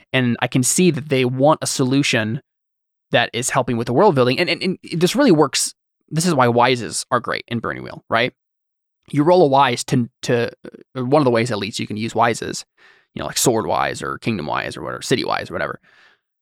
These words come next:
um, is you can make up details about the world. And we, I definitely allow the players to do that. Um, I allow David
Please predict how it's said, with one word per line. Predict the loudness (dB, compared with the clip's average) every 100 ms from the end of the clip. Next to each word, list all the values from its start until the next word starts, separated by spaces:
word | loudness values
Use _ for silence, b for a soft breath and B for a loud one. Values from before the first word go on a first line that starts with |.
| _ _
um, | 0 2 0 -4 -2
is | 2
you | 4
can | 4
make | 2 2
up | 2
details | 2 4 2
about | 2 0
the |
world. | 2 2 0 -8 _
And | 2 2
we, | 4 0 0 -8 _ -4
I | 0
definitely | 2 4 4
allow | 4 2
the |
players | 2 0 0
to | 2
do | 2
that. | 4 0 -6 _ -4
Um, | 0 0 0
I | -2
allow | -2 -2 -2
David | -2 -4 -2 -4